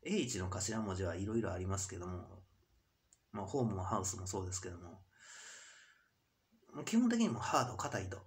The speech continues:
だと思ってください。テレビ出てる人は逆になって、その、ヘラヘラヘラヘラ笑いながら、H、Hって言ってるでしょ。もう、もう、もともとエロ業界の連中がたくさん混ざり込んでいたから、ああなってしまう。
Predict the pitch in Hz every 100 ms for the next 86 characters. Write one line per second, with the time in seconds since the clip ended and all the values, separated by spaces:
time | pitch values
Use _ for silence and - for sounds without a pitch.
0 | - 117 120 98 101 98 98 92 92 92
1 | - _ _ _ _ _ _ _ _ _
2 | _ - 120 151 226 170 120 127 127 120
3 | 92 92 95 135 156 160 110 95 92 104
4 | 90 - - 175 131 101 117 131 101 92
5 | 95 98 95 90 87 90 92 92 95 117
6 | 107 - 101 92 - 92 - 104 92 98
7 | 95 95 92 95 - 104 104 104 110 113
8 | 110 107 131 180 160 117 113 160 196 92
9 | 90 90 90 95 95 95 104 110 101 101
10 | 101 - - 98 92 95 98 98 110 123
11 | 123 95 98 92 95 - - - - 113
12 | 120 117 - - 92